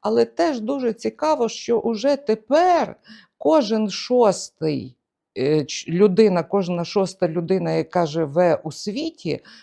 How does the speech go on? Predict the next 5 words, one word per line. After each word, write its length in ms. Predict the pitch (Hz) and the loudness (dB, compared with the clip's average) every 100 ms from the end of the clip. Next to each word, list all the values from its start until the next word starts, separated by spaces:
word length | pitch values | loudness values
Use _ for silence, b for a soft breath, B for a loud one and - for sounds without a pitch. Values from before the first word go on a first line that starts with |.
| - | -6
має 400 | 185 226 254 233 | -2 2 2 0
когнітивні 840 | 240 175 165 165 - 170 160 156 | 0 -2 -2 -6 -4 -4 -4 -6
порушення. 840 | 156 156 139 123 - - - - - _ _ B B B B - | -6 -8 -6 -8 -12 -14 -14 -16 -18 _ _ B B B B -4
І, 380 | 196 190 175 - - - | -2 2 0 -2 -8 -6
е, 180 | 139 | -4